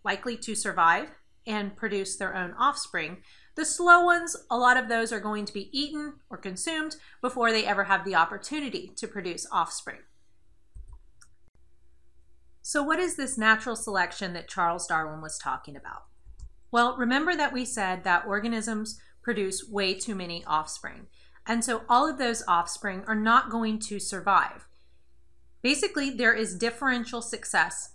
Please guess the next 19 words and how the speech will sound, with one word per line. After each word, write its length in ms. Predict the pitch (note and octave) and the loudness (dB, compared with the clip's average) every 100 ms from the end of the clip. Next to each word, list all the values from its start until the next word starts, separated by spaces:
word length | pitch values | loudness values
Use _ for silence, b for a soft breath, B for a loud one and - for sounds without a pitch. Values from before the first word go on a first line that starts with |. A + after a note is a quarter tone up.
| - | -8
in 100 | G3+ | -6
reproduction. 760 | G3 E3 F#3+ D#3+ - - - - - - | -6 -6 -4 -4 -4 -12 -16 -20 -20 -8
So 200 | - C#4 | -2 0
we 100 | C#4 | 0
see 200 | - E4 | -2 -4
these 200 | D#4 B3 | -2 0
massive 400 | A#3+ B3+ D#4 F4 | 4 4 4 0
amounts 360 | E4 C4+ C4 | 4 4 2
of 100 | C4+ | -2
spores 680 | - - - C4 G3+ E3+ - | -4 -6 -4 -2 -2 -2 -6
coming 340 | - A3+ A3+ | -4 -2 2
out 180 | A3 G3+ | 4 2
of 120 | G3 | 0
this 220 | G3 G3 - | -4 -6 -2
fungi 480 | D#4+ F#4 B3 F3 | -2 0 4 6
in 140 | F3+ F#3 | 4 -2
this 120 | G3+ | -8
picture 420 | - F#4 - G#3+ | -10 -10 -6 -8
here. 400 | E3 E3 C#3 - | -6 -8 -8 -8